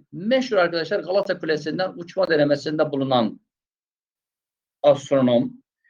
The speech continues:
Lari Hasan Paşa, ilk, e, defa roket, e, sırtına roket bağlamak suretiyle, e, uçuş denemesi yapan, e, astronomlarımızdan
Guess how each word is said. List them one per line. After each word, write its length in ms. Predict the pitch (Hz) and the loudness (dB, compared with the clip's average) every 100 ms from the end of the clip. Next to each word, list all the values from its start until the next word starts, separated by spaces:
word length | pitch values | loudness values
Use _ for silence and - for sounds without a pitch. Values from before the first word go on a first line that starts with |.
| _ - | _ -6
Lari 500 | 147 240 254 247 262 | 2 6 8 6 4
Hasan 460 | 220 208 226 208 | 2 2 2 2
Paşa, 500 | - 147 - 190 - _ _ _ _ | 2 0 2 0 -2 _ _ _ _
ilk, 300 | 262 262 - | -6 -6 -4
e, 260 | 185 180 170 | 0 2 2
defa 300 | 170 208 196 | 4 2 2
roket, 440 | 208 208 247 240 | 2 4 2 2
e, 580 | - 151 147 143 139 135 | 4 6 8 8 6 4
sırtına 400 | 135 180 190 185 | 0 -4 2 4
roket 360 | 175 185 202 185 | 4 0 -2 0
bağlamak 420 | 170 156 147 135 | 0 0 -2 -6
suretiyle, 720 | - 170 180 196 143 160 208 - _ _ _ - | -6 -6 -6 -6 -2 0 0 -6 _ _ _ 0
e, 140 | 151 | 2
uçuş 360 | - 202 247 - | 2 -2 -4 -2
denemesi 420 | 190 160 147 147 | 0 2 0 0
yapan, 560 | 139 131 170 220 240 - _ _ _ - | 0 0 0 0 -2 -14 _ _ _ -2
e, 160 | 143 | 0
astronomlarımızdan 1300 | 143 202 208 208 185 170 165 147 147 143 208 - - | 2 0 0 0 2 2 2 2 0 -2 -2 -4 -10